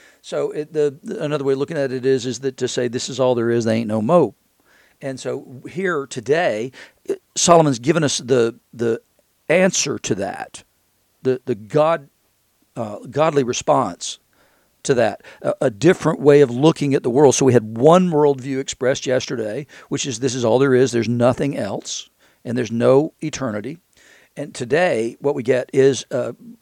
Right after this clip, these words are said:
you can't say a Christian response because this is literature from pre-Christian literature, it's, but it's, it's biblical literature, let's say. So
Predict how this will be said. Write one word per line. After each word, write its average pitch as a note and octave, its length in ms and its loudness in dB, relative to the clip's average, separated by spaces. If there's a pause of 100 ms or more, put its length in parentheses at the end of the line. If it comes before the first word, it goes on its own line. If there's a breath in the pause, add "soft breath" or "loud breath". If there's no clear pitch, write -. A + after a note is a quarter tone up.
(160)
you C#3+ 160 -8
can't A3+ 220 -2
say F3 120 2
a C3+ 60 6
Christian C3+ 460 0
response A#2 340 -8
because C3 260 -2 (260 loud breath)
this C#3+ 120 0
is D3+ 140 -4
literature C3+ 580 -2
from A#2+ 300 -8
pre-Christian A#2+ 760 -4
literature, G#2 460 -8
it's, A2+ 140 -10
but A#2+ 240 -8
it's, - 200 -10
it's - 280 -8 (340)
biblical B2+ 640 -4
literature, A2 720 -2
let's - 180 -12
say. G#2+ 200 -20 (380 soft breath)
So D3 320 -4